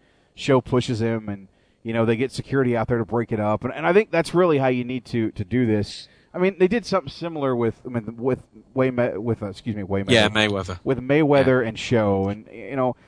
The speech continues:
Speaker 1: a lot of people bitch and complain that the Big Show, "Oh God, here it is again. He's gonna have another match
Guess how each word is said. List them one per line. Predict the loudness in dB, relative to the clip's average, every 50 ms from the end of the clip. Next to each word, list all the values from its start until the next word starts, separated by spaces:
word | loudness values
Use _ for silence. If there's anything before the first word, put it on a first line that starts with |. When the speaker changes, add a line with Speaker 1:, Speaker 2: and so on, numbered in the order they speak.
| _ _ _
Speaker 1:
a | 0 4
lot | 4 4 4
of | 4
people | 0 0 0 0
bitch | 2 2 2 2 2 -2
and | -6 -4
complain | -4 -6 -4 -2 0 0 0 0 -2 -4
that | -6 -8
the | -8
Big | -2 -2 -2 -2 0
Show, | 0 2 4 4 4 4 4
"Oh | 4 4 4 4 2 2
God, | 0 -2 0 2 2 2 2 2
here | 2 2 2
it | 2 2
is | 2 2 0
again. | 0 0 -2 0 0 0
He's | -2 -2 -2
gonna | 0 0 0
have | 2 0 2
another | 2 2 4 4 4
match | 4 2 2 2 2 2 2 0 0 -2 -6 -10 -10 -12